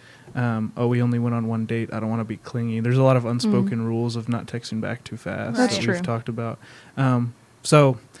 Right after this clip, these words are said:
Speaker 1: and again, communication is just hard with
Speaker 2: Yeah.
Speaker 1: long distance. That's something that if she cares enough about this person and she wants to try to make it work,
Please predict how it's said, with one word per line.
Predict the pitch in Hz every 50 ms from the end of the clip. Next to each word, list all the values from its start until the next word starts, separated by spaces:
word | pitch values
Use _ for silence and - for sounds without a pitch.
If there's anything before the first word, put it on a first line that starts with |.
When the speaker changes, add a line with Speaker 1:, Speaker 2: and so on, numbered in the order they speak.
| - - - - - -
Speaker 1:
and | - 143
again, | 147 143 160 147 139
communication | 139 143 139 139 135 127 - 131 123 120 - 123
is | 117 113
just | 113 113 110 -
hard | - 113 107 110 107 110 107 110 117 - - -
with | 120 135
Speaker 2:
Yeah. | 135 123
Speaker 1:
long | 113 110 110 113
distance. | 113 117 107 - - 117 117 110 -
That's | 131 123 123 -
something | - 131 127 120 127 123 123
that | 117 117 -
if | - 135 131
she | - - - 156
cares | - - 156 156 151 147
enough | 151 143 139 139 -
about | 151 139 147 139 139 139
this | 147 135
person | - - 147 143 135 - 139 131
and | 127 123
she | - 120
wants | 110 113 113 110 -
to | 117
try | - 123 117
to | 120
make | 120 117 113 -
it | -
work, | 107 117 110